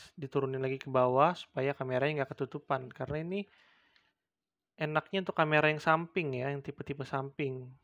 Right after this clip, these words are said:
Gitu. Oke, untuk harganya ini lima puluh ribu. Saya beli di Tokopedia. Jadi ini worth it sih menurut saya ya, dan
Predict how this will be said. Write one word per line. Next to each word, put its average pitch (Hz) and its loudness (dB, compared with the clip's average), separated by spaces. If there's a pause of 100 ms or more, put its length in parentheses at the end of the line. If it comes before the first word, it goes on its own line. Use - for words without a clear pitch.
(1700)
Gitu. 135 -6 (720)
Oke, 240 2 (880)
untuk 185 0
harganya 180 6
ini 208 0
lima 160 4
puluh 156 2
ribu. 165 2 (160)
Saya 139 -2
beli 135 0
di 139 -2
Tokopedia. 135 0 (1600)
Jadi 143 0
ini 165 -4
worth 139 0
it - -10
sih 139 -4
menurut 127 -6
saya 135 0
ya, 131 -2
dan 127 -8